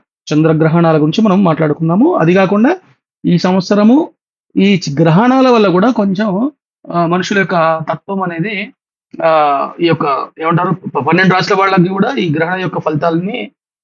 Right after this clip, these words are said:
వాళ్ళు తీసుకుంటుంటారు. అయితే ఈ గ్రహణం యొక్క ఫలితం ఎలా ఉంటుందంటే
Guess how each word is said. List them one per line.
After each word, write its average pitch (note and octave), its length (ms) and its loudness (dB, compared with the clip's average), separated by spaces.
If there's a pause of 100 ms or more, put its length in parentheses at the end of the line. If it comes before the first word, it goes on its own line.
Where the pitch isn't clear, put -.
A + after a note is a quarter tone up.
(140)
వాళ్ళు D#3+ 240 2
తీసుకుంటుంటారు. E3 680 -2 (360)
అయితే E3 320 2
ఈ D3+ 60 -4
గ్రహణం E3 280 0
యొక్క F3+ 140 -2
ఫలితం D#3+ 300 0
ఎలా D#3+ 140 2
ఉంటుందంటే D3 500 -4